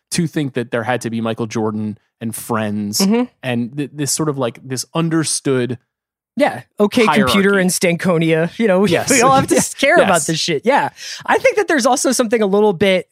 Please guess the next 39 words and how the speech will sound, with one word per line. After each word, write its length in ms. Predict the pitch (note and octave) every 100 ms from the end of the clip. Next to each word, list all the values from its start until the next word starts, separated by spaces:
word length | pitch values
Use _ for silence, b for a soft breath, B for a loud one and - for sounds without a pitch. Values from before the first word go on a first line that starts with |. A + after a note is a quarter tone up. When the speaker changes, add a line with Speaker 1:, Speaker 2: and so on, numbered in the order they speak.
| -
Speaker 2:
melancholy 680 | G3 B3 B3 F3+ C#3 C#3+ C#3
about 260 | B2 C3+
the 120 | C#3+ C3+
ephemeral 480 | - E3 D#3+ D3 C3+
nature 380 | C#3 G3+ B2
of 120 | G#2 A#2
the 100 | A#2+
limited 340 | A#2+ A2 G#2+
series. 420 | - A2 - - - _ _ _ _ E3+
I 80 |
think 100 | F3+
there's 160 | G#3+ G3+
something 240 | F#3+ D#3+
kind 220 | E3 F#3 E3
of 80 |
like 260 | D3+ C#3+ - b b b
everything 460 | F3+ F3+ G3 - F#3+
is 120 | E3
just 220 | D#3+ D3+
a 40 | D3
fleeting 380 | - D3 D3
memory 400 | C3 C#3+ E3 F3
rather 300 | D#3+ C3+ C3
than 160 | B2 B2
something 300 | C3+ A#2 B2+
to 40 |
look 180 | A#2 A2+
forward 280 | - D#3+ A#2+
to. 180 | - C2+ -
I 40 |
mean, 80 | D#3
for 200 | C#3+ F3
as 200 | E3+ - b b b -
maybe 220 | F#3 F3
poorly 420 | F3+ - F3 F3 D#3+
as 100 | C3+
Game 200 | C#3+ C#3
of 80 | C#3
Thrones 300 | - C#3